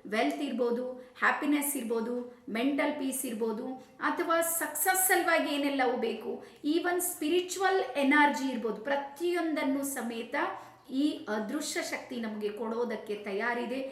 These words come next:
ಹಾಗಾಗಿ ರೇಖಿ ಅಂದ್ರೆ ಬ್ರಹ್ಮಾಂಡದ ಶಕ್ತಿ, ಆದ್ರೆ ಈ ಶಕ್ತಿಯೊಂದಿಗೆ ಜೋಡಿಸೋದಕ್ಕೆ ಯಾರೋ ಒಬ್ರು ಮಾಧ್ಯಮವಾಗಿ ನಮ್ಗೆ ಬೇಕು.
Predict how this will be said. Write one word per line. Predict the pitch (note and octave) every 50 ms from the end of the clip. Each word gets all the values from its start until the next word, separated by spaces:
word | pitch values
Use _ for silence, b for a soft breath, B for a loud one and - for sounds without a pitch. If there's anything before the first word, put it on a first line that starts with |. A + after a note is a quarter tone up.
| B B B B -
ಹಾಗಾಗಿ | F#3+ F#3+ G3+ G#3 G#3 G3+ G3+ F#3+
ರೇಖಿ | G3 G#3 B3 D4 - - - F4 F4
ಅಂದ್ರೆ | E4 D#4 D4 D4 D#4 E4 - - - - - - -
ಬ್ರಹ್ಮಾಂಡದ | G3+ F#3+ G#3 G3+ G#3 A3 A3 A#3 A#3+ A#3+ A#3+ A3+ A3 G3+ F#3 F#3
ಶಕ್ತಿ, | F#3 - - F#3 - - - E3+ D3 - - -
ಆದ್ರೆ | A3 G3+ F#3+ G3+ G#3
ಈ | G3+
ಶಕ್ತಿಯೊಂದಿಗೆ | - - C#4 C#4 C#4 - - D#4+ D4 C#4 C4 A3+ A3 G#3 G#3 G3+ A3 B3 E4+ - - - - - - -
ಜೋಡಿಸೋದಕ್ಕೆ | A3 - A3+ A3+ B3+ C#4+ - D#4 - - D4 B3 A3 G#3 G#3 G#3+ - C#4 D4 D4+ - -
ಯಾರೋ | A#3+ A#3 A3+ C#4 D#4 D4+ C#4+ B3+
ಒಬ್ರು | G#3 G3+ B3 C#4 C4
ಮಾಧ್ಯಮವಾಗಿ | G#3+ G3 G3 G3 G#3 G3+ - - F4 E4 D#4+ C#4+ C4+ B3+ G3+ G3 C4+ D4
ನಮ್ಗೆ | D4 C4+ A#3+ A3 G#3+ G3+
ಬೇಕು. | F#3 G#3 F#3 F3 F3 - - - - - - -